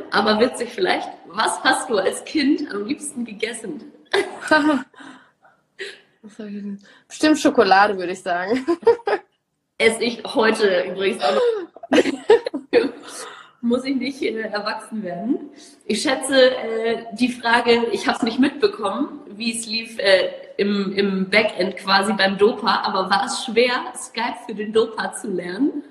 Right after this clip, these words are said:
Speaker 2: <laughs> Das war meine erste Skype-Konferenz tatsächlich. Aber es, äh, war gar nicht so schwer. Ich hab das dann einmal getestet quasi vorher und, ähm, ja, dann lief das schon.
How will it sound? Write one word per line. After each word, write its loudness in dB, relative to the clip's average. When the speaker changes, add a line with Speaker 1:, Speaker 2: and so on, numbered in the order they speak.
Speaker 2:
<laughs> 4
Das 2
war 6
meine 4
erste 2
Skype-Konferenz -2
tatsächlich. 0
Aber 6
es, -6
äh, -6
war 4
gar 2
nicht -4
so 2
schwer. -4
Ich -8
hab -6
das -4
dann -2
einmal 0
getestet -2
quasi 4
vorher 4
und, -4
ähm, -6
ja, 0
dann 4
lief 2
das 0
schon. 0